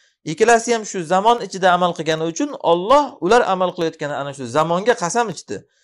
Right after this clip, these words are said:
Asr zamoniga qasamki, inson zoti borki, ziyon ichida illo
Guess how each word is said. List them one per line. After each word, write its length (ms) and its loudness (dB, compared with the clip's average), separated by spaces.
Asr 280 0
zamoniga 540 2
qasamki, 600 0
inson 420 -2
zoti 320 2
borki, 320 4
ziyon 260 0
ichida 340 2
illo 260 0